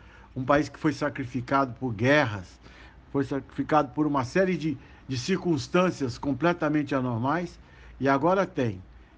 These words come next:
em uma jovem de dezesseis anos, a esperança de ganhar a primeira medalha olímpica, de ter a sua bandeira, né, num pódio olímpico,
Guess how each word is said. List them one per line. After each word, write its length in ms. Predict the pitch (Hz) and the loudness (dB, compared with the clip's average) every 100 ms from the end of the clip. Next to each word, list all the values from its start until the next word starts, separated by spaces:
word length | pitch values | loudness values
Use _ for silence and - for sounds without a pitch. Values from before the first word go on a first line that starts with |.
| - | -4
em 60 | |
uma 220 | 147 175 143 | 0 2 2
jovem 460 | 110 151 135 127 | 2 2 2 0
de 60 | 120 | -4
dezesseis 680 | 113 123 135 - 180 139 | -4 -2 -2 0 0 2
anos, 240 | 131 151 151 | 0 -2 -2
a 80 | 156 | -4
esperança 500 | - 156 135 135 143 | -2 -2 -2 -4 -4
de 120 | 147 | -2
ganhar 360 | 151 123 131 135 - - - | 0 -2 -4 -8 -18 -20 -8
a 100 | 139 | -6
primeira 560 | 123 175 151 160 175 156 | 0 0 4 4 4 2
medalha 400 | 139 123 123 117 | 0 0 -2 -2
olímpica, 400 | 101 92 - - - - - | -6 -10 -14 -20 -20 -20 -6
de 140 | 123 | -4
ter 340 | 123 139 139 143 - - - - - - - - - - - - | 0 2 2 0 -14 -20 -20 -20 -20 -20 -20 -20 -20 -20 -20 -6
a 160 | 120 110 | -4 -4
sua 360 | - - 175 | -6 -2 -2
bandeira, 640 | 156 139 107 120 151 160 165 - - - | 0 0 0 0 0 -2 -8 -16 -20 -20
né, 140 | - 123 | -18 -8
num 200 | 127 156 | -4 -4
pódio 480 | 123 131 127 123 123 | -4 -4 -2 -2 -4
olímpico, 480 | 123 127 139 - | -2 -2 -4 -8